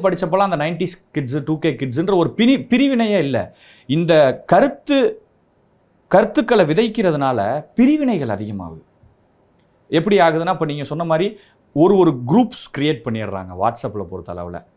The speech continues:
WhatsApp-ல பொறுத்த அளவுல ஒரு சமூகத்தினர் ஒரு இதை கிரியேட் பண்ணிடுறாங்க. One kind of fans ஒரு குரூப்பை கிரியேட் பண்றாங்க. One kind, இப்ப நீங்க சொன்ன மாதிரி உங்களுக்கு பிடிச்ச இன்ஃப்ளூயன்சர்ஸ்க்காக ஒரு ஃபேன் கிளப் நீங்க கிரியேட் பண்றீங்க.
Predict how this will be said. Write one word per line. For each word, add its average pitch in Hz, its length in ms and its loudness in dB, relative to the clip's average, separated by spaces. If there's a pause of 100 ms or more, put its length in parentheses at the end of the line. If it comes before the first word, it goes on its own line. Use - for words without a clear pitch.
(440)
WhatsApp-ல 135 480 -2
பொறுத்த 117 240 -4
அளவுல 117 340 -2
ஒரு 113 200 -4
சமூகத்தினர் 113 600 -4
ஒரு 85 420 -10 (220)
இதை 98 160 -6
கிரியேட் 95 280 -8 (100)
பண்ணிடுறாங்க. 85 500 -18
One 113 160 -4
kind 127 260 0
of 120 120 0 (140)
fans 175 340 0
ஒரு 107 260 -6
குரூப்பை 104 300 -8
கிரியேட் 95 240 -12
பண்றாங்க. 82 560 -18 (440)
One 147 220 0
kind, 156 260 2
இப்ப 151 160 0
நீங்க 170 200 -4
சொன்ன 165 200 -6
மாதிரி 165 220 -2
உங்களுக்கு 160 340 -2
பிடிச்ச 175 260 -4
இன்ஃப்ளூயன்சர்ஸ்க்காக 143 920 -2
ஒரு 110 160 -4
ஃபேன் 147 200 -2
கிளப் 113 200 -6
நீங்க 95 180 -10
கிரியேட் 92 340 -12
பண்றீங்க. 85 420 -16